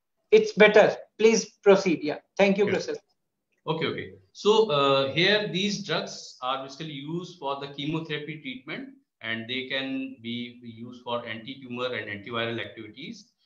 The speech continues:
Speaker 2: And these drugs are basically, they fall in the category of antimetabolites, that is, they interfere with the D N A synthesis of the cell. And, uh, the cytarabine is basically a structural analog of pyrimidine and purine base.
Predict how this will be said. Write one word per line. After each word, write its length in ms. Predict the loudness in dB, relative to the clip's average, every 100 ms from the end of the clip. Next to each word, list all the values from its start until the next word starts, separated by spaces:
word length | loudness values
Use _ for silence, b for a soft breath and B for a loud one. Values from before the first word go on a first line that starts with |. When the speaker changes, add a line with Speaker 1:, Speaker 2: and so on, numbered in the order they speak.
| _ _ _
Speaker 2:
And 340 | -4 -4 -4 -12 _ _ -20
these 380 | -12 -8 -8 -6
drugs 360 | -6 -6 -10 -2
are 440 | 2 2 -2 -10 -18
basically, 360 | -14 -12 -10
they 60 | -6
fall 200 | -4 -4
in 60 | -4
the 100 | -6
category 380 | -8 -8 -8
of 140 | -10 -10
antimetabolites, 880 | -12 -10 -6 -4 -4 -2 -2 -2 -2
that 160 | -4
is, 140 | -4 -4
they 100 | -4
interfere 540 | -4 -6 -8 -6 -6
with 100 | -4
the 80 | -8
D 200 | -6 -4
N 120 | -4
A 60 | -6
synthesis 500 | -8 -14 -16 -16 -14
of 80 | -14
the 100 | -14
cell. 320 | -12 -12 -12 -20 _ _ _ _ _
And, 420 | -6 -4 -4 -6 -12
uh, 500 | -12 -8 -6 -6 -6
the 120 | -8 -10 -12 -8
cytarabine 600 | -8 -4 -2 0 -2 -6
is 200 | -10 -12
basically 540 | -14 -14 -10 -8 -10 -8
a 160 | -8 -8
structural 480 | -12 -14 -8 -8
analog 320 | -6 -6 -4 -6
of 200 | -8 -8
pyrimidine 680 | -8 -6 -8 -8 -8 -8
and 200 | -10 -14 -14
purine 400 | -14 -12 -12 -12
base. 400 | -12 -14 -16 _